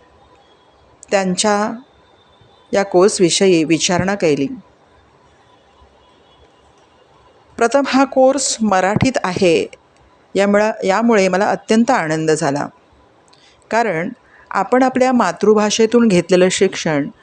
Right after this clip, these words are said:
आणि समोरच्या पालकांना किंवा विद्यार्थ्यांना त्यांच्या भाषेत आपण समजावून सांगितलं तर त्याचा परिणाम उत्तमरित्या समोरच्या संवादकावर होऊ शकतो.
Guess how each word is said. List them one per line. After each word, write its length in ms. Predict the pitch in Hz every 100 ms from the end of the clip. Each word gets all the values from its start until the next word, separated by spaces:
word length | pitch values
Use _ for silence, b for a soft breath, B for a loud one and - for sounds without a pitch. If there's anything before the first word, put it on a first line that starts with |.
| b b b b b -
आणि 340 | 175 190 247
समोरच्या 680 | 247 202 170 190 185 - 214
पालकांना 680 | 220 180 165 170 220 226 240
किंवा 200 | 247 247
विद्यार्थ्यांना 840 | 233 185 156 190 185 190 170 151 165
त्यांच्या 480 | 180 175 180 220
भाषेत 340 | 226 226 - 254
आपण 200 | 240 240
समजावून 540 | 233 185 165 175 180
सांगितलं 680 | 175 180 165 185 185 156 156 B B B _
तर 100 | 214
त्याचा 420 | 208 170 160 208
परिणाम 580 | 220 190 170 180 156 170 - _ _ _ -
उत्तमरित्या 840 | 190 - 240 226 185 - 175 180 208 _ _ -
समोरच्या 540 | 185 175 180 180 208
संवादकावर 800 | 208 180 165 160 165 160 165 220
होऊ 280 | - 180 240
शकतो. 480 | - 156 - 147